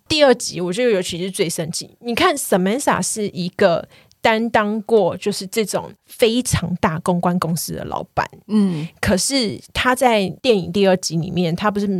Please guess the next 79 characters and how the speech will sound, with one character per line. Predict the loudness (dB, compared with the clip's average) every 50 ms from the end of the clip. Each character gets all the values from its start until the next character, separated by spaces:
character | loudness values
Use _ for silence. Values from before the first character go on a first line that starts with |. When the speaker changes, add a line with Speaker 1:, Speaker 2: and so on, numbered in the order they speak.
| -2
Speaker 1:
他 | -2 -2 0 0
们 | 0
不 | 0
是 | 0 -2 -2
去 | -2 -2 -2
那 | 0 0
个 | -2
阿 | -4 -4
布 | -4 -4 -4
达 | -4 -4 -6 -6 -6
比 | -8 -8 -10 -10 -10
嘛？ | -12 -10 -4 0
Speaker 2:
对 | 2 2
啊。 | 2 2 -2 -4 -6 -6 _
Speaker 1:
然 | -2 0 0
后 | 2 2 2 4
就 | 4 4
是 | 4 4
把 | 2 0 -2
他 | -2 -2 0
搞 | 0 0 0 0
得 | -2 -6
就 | -6 -6 -6
是 | -6 -6 -6
一 | -8
副 | -6 -6 -4
就 | -4 -2
是 | -2 -4 -4
精 | -4 -2 0 0 0
虫 | 0 -2 -2
充 | -2 -2 -2 0 0 0
脑， | 0 -2 -4 -6 -4
然 | -2 0
后 | 0
就 | 2 0
不 | 0 0 0
管 | 2 2 0 0
一 | -2 -8 -8
切， | -6 -4 -2 -2 -4 -4 -2 0
Speaker 2:
可 | 2 4 4
是 | 4 4 4
那 |
个 | 4
也 | 4 6 6 6
是 | 4 6
Speaker 1:
帐 | 6 4
篷 |
里 | 4 4
面 |
就 | 4
发 | 4 4 2 2
生， | 2 4 4 4 4 4
就 | 2 2
是， | 2 2 0 0 0 -2 -4 0
就 | 2 2 4
跟 | 4 2 0 2
那 | 2
个 | 2 2 2
男 | 2 0 -2 -2
的 | -2
上 | 0 0 0 0 -2
床， | -4 -4 -4 -6 -6 -8 -10 -16 -18 -10 -4
然 | 0 2
后 | 4 4 4 4 4
就 | 4 2
是 | 4
到 | 6 4 4
最 | 4 4 2
后 | 2
他 | 2 2
们 | 2
被 | 2 0
驱 | 0 -2 -4
逐 | -6 -6 -6 -6
出 | -6 -6 -6
境 | -4 -4 -4 -4 -4 -4
这 | -4 -4
样 | -4 -6 -8
子。 | -12 -14 -14